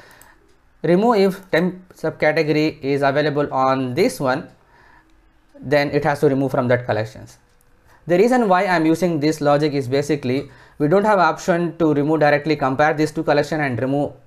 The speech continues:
from one collections. So what I'm doing it here is I want to remove everything whatever we have it on the previous collections based on these new collections.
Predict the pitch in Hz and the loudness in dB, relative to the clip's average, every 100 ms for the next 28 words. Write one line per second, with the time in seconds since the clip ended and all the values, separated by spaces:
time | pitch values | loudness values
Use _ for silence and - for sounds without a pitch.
0 | _ _ - - 139 131 135 139 117 113 | _ _ -10 -2 -2 0 -2 0 0 0
1 | - 104 - - - - _ - 170 175 | -4 -14 -18 -20 -20 -20 _ 2 4 4
2 | 214 202 196 185 185 165 156 156 156 151 | 2 0 0 2 0 2 2 4 2 -2
3 | - _ _ - 143 156 175 165 156 151 | -12 _ _ -4 0 2 4 2 2 0
4 | 156 - 143 175 196 196 160 151 156 156 | -2 -4 -2 0 0 2 2 2 2 0
5 | 147 147 143 143 156 - 131 135 123 151 | -2 -2 0 2 0 -2 -4 -4 -2 2
6 | 160 165 123 135 - 185 - - - 131 | 2 0 -2 -2 -2 -4 -4 -18 -6 -2
7 | 135 135 123 120 131 202 160 131 - 131 | -2 -2 -4 -4 -4 -2 -2 -2 -4 -6
8 | 143 | -6